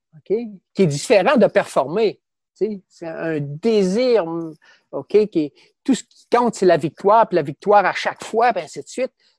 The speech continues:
Ok ? Ça, ça va nuire au développement. Pourquoi ? Parce qu'il y a de la, il y a du stress tout le temps, il n'y a pas de stratégie de développement, euh, on est toujours à, à, au jour le jour, euh, à essayer de,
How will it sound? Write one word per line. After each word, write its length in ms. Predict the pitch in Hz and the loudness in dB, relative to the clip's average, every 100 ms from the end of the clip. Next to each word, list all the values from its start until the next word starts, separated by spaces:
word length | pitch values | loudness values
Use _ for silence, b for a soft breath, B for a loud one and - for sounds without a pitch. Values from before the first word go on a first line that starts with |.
| _ _ _ | _ _ _
Ok ? 340 | - _ 226 208 | -20 _ -4 -4
Ça, 760 | _ - - - - - - 285 | _ -18 -16 -16 -18 -16 0 0
ça 160 | - 170 | 2 -2
va 140 | 156 | 0
nuire 320 | 170 220 185 - | 2 4 2 0
au 140 | 151 | -2
développement. 720 | 139 156 151 135 202 240 196 - _ _ | 0 0 -2 -6 -6 -8 -8 -12 _ _
Pourquoi ? 380 | - - 208 226 | -14 -6 0 0
Parce 180 | 214 143 | -2 -6
qu'il 100 | 160 | -6
y 40 | |
a 20 | 143 | -6
de 60 | |
la, 120 | 139 135 - | -8 -14 -10
il 80 | 151 | -8
y 40 | |
a 40 | |
du 120 | 135 127 | -8 -10
stress 500 | - 165 190 - - | -12 -4 -4 -4 -8
tout 100 | 139 | -10
le 100 | 131 | -6
temps, 320 | 202 214 214 B B - | -4 -2 -4 B B -4
il 20 | |
n'y 40 | |
a 40 | 143 | 0
pas 140 | 202 | 2
de 100 | 160 | 2
stratégie 1000 | 147 - - 151 - 139 135 127 156 185 | 0 -6 -4 -2 2 0 0 -4 -2 0
de 120 | 160 | 0
développement, 800 | 143 139 135 127 - 208 214 220 208 B B - | 2 0 -2 -10 -8 -6 -4 -6 -8 B B -8
euh, 680 | 147 143 135 135 131 131 135 135 - | -6 -4 -4 -4 -4 -4 -8 -12 -12
on 180 | 156 156 | -8 -2
est 160 | 165 - | -2 0
toujours 480 | 160 135 190 170 | 0 6 6 6
à, 200 | 160 139 b b b 120 | 4 -2 b b b -20
à, 320 | 123 131 160 | -18 -18 -2
au 160 | 180 | 0
jour 260 | 156 190 170 | 2 4 4
le 180 | 151 147 | 4 2
jour, 760 | 143 151 220 233 220 214 175 B B B 160 | -2 2 4 6 6 6 4 B B B -12
euh, 40 | |
à 540 | 143 139 131 131 - | -12 -12 -16 -16 -14
essayer 240 | 151 - 196 | -6 -2 0
de, 200 | 160 | 0